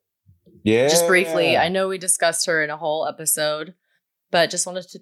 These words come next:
Speaker 2: touch on her. Uh, but if you recall, Miss Lala was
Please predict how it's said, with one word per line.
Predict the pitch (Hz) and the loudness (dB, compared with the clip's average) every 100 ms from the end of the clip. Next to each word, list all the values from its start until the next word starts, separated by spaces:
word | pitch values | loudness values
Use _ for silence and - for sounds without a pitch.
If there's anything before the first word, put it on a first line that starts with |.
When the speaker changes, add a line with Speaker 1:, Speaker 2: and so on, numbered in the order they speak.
| - | -18
Speaker 2:
touch | - 226 220 | -2 -2 -2
on | - 143 | -6 -8
her. | 156 139 131 143 - | -4 -4 -4 -6 -2
Uh, | 156 151 147 | 0 0 -2
but | 139 156 | -4 -8
if | 156 - | -8 -12
you | 151 | -12
recall, | 151 - 151 | -8 -2 -2
Miss | 151 - | -4 -4
Lala | 151 143 143 | 0 0 -2
was | 139 135 131 131 - | -2 -2 -2 -4 -8